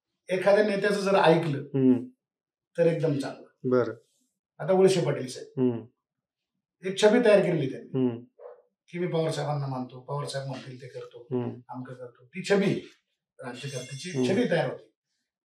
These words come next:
Speaker 1: असं मंगलदास बांदल उमेदवारी दिली, एकदा मागणार, तुम्ही उमेदवारी देताय, तुम्ही जर देणार नसेल,
Speaker 2: हम्म.
Speaker 1: माझं मूल्यमापन करणार नसेल,
Speaker 2: हम्म.
Speaker 1: लोक करतील ना मूल्यमापन. तुमचा पक्ष कशासाठी आहे?
Speaker 2: हम्म.
Speaker 1: मूल्यमापनासाठी.
Speaker 2: ओके.
Speaker 1: तुम्ही पार्टी म्हणून ज्यावेळेस येता,
Speaker 2: हम्म.
Speaker 1: त्यावेळेस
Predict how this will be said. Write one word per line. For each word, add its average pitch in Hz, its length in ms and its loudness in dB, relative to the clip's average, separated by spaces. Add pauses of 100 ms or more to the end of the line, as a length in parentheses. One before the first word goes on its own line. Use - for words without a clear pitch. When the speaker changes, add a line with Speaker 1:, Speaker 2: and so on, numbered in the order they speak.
Speaker 1:
असं 196 160 -4
मंगलदास 220 420 6
बांदल 214 440 4 (540)
उमेदवारी 190 440 2
दिली, 190 540 -2 (140)
एकदा 170 220 -2
मागणार, 175 420 2
तुम्ही 160 500 -12
उमेदवारी 156 420 -4
देताय, 143 220 -4 (840)
तुम्ही 233 180 4
जर 233 100 10
देणार 226 360 10
नसेल, - 240 0
Speaker 2:
हम्म. 135 200 -4
Speaker 1:
माझं 151 180 2
मूल्यमापन 196 480 2
करणार 165 320 0
नसेल, 139 380 -6
Speaker 2:
हम्म. 123 180 -2
Speaker 1:
लोक 247 260 2
करतील 294 220 2
ना 302 80 0
मूल्यमापन. 190 460 4 (880)
तुमचा 147 240 2
पक्ष 240 220 4
कशासाठी 196 500 6
आहे? 165 120 4
Speaker 2:
हम्म. 139 260 2
Speaker 1:
मूल्यमापनासाठी. 151 1080 -2
Speaker 2:
ओके. 131 280 -6
Speaker 1:
तुम्ही - 440 -10
पार्टी 170 320 4
म्हणून 196 220 0
ज्यावेळेस 180 280 6
येता, - 220 -2
Speaker 2:
हम्म. - 280 -8
Speaker 1:
त्यावेळेस 131 220 0